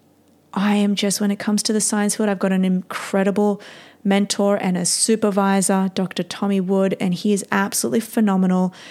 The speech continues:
And I really, sometimes I compare myself to all of the other people that he supervises, and I think, "Why am I not as good as them?" And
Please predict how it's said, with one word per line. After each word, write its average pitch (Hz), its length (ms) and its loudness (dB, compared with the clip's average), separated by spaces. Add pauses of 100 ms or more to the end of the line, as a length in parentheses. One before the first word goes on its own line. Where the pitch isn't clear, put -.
(360)
And 196 160 2
I 190 80 2
really, 208 800 2
sometimes 202 480 -2
I 208 100 0
compare 220 400 0
myself 277 420 0
to 196 160 -2
all 208 220 0
of 233 60 0
the 233 100 2
other 262 160 0
people 214 360 -2
that 180 240 -2 (280)
he 190 400 0
supervises, 175 920 0
and 185 160 0
I 196 80 -2
think, 208 200 -2
"Why 202 200 2
am 240 100 4
I 247 80 2
not 254 160 2
as 247 80 0
good 302 140 0
as 262 160 0
them?" 180 340 -2
And 185 380 0